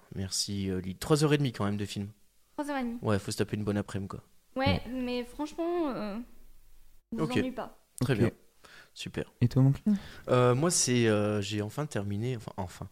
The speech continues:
Speaker 3: Enfin.
Speaker 1: Euh, j'ai terminé la saison deux de Alice in Borderland.
Speaker 3: Ok.
Speaker 1: Euh,
Speaker 2: Ah ouais.
Speaker 1: hier soir.
Speaker 3: Alors ?
Speaker 1: Euh,
Speaker 3: Bien ou pas ?
Speaker 1: alors.
Speaker 3: J'en entends parler de partout.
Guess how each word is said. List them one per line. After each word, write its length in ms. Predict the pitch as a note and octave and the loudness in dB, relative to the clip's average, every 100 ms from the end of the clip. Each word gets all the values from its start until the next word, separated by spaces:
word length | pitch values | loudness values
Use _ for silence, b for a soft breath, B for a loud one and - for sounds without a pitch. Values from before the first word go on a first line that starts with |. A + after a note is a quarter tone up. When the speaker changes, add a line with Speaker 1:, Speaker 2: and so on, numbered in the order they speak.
| b b b b b - | b b b b b -6
Speaker 3:
Enfin. 300 | G2 G2 G#2 | -4 -2 -4
Speaker 1:
Euh, 40 | - - | -6 -8
j'ai 200 | G2+ A2+ | -4 -2
terminé 440 | A#2+ A2 G#2+ C#3 | 0 0 0 0
la 120 | A2 | 0
saison 320 | - A2+ A2 | -2 -2 0
deux 160 | A2+ C#3+ | 0 0
de 380 | A#2+ A2 G#2+ G#2 | 2 4 4 2
Alice 320 | - C3+ C#3+ | 0 -2 -2
in 60 | A#2+ | -2
Borderland. 680 | A#2 A#2+ A#2+ A2+ A2+ A2 - - - | 0 0 0 -2 -2 -4 -10 -12 -2
Speaker 3:
Ok. 200 | C3 - | 2 6
Speaker 1:
Euh, 100 | A#2+ - | 6 6
Speaker 2:
Ah 60 | - | -2
ouais. 140 | D#4 - - - | -4 -8 -14 -12
Speaker 1:
hier 460 | G#2+ G#2+ A2+ - - | -6 -6 -6 -12 -16
soir. 760 | - - A2+ G2 - - - _ _ | -14 -8 -4 -4 -6 -18 -20 _ _
Speaker 3:
Alors ? 260 | G2 G#2 G#2+ B B B B - | 4 6 6 B B B B -8
Speaker 1:
Euh, 180 | G2+ G2 | -2 4
Speaker 3:
Bien 120 | G2+ | 4
ou 120 | A#2+ | 4
pas ? 160 | G2+ - - - - b b b b - - | 2 -4 -8 -14 -18 b b b b -2 4
Speaker 1:
alors. 180 | B2 G#2 - | 6 6 0
Speaker 3:
J'en 160 | G#2+ A2+ | 4 8
entends 260 | A2 A2 G#2+ | 10 8 8
parler 220 | A2 A2 | 8 6
de 60 | |
partout. 540 | - B2+ - A#2+ B2 | 6 4 6 6 6